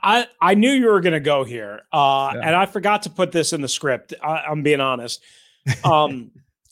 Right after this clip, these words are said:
Speaker 1: A, I don't think this is going to be a thing.
Speaker 2: No, which is why
Speaker 1: B
Speaker 2: I'm laughing and smiling. For those in
Speaker 1: Yeah.
Speaker 2: audio, I'm laughing
Speaker 1: Right.
Speaker 2: and smiling as I'm saying this.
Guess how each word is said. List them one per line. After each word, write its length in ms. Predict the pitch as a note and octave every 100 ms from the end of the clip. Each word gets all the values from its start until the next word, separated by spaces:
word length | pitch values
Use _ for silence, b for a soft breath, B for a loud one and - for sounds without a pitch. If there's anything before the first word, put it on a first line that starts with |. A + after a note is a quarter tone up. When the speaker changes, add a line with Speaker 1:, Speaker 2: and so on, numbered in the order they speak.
| -
Speaker 1:
A, 320 | G#3 A#3+ B3+
I 120 | F#3
don't 260 | F#3 G3 F#3+
think 260 | F#3+ F3 F#3
this 220 | F#3 F#3+
is 140 | D3
going 300 | C#3+ E3+ E3+
to 60 | D#3+
be 160 | D#3+
a 60 | D3
thing. 560 | - D3+ C#3 C#3 C#3+ B2+ -
Speaker 2:
No, 300 | B2 A#2 F#2+ _ _ _ _ -
which 160 | D3
is 60 | F3
why 260 | - F#3
Speaker 1:
B 60 | F3+
Speaker 2:
I'm 40 | D#3
laughing 380 | E3+ F3 F#3
and 80 | D#3+
smiling. 440 | C#3+ D#3 D3 B2 A2+
For 100 | B2
those 200 | C3+ C#3
in 60 | D3
Speaker 1:
Yeah. 80 | D3
Speaker 2:
audio, 280 | C3+ A#2+
I'm 180 | A2+ A2
laughing 260 | A2+ C3+ E3+
Speaker 1:
Right. 80 | C#3+
Speaker 2:
and 80 | -
smiling 400 | D3 C3 B2+ B2
as 280 | A#2 B2+ B2+
I'm 140 | B2
saying 240 | A#2 A#2 A#2
this. 160 | A2+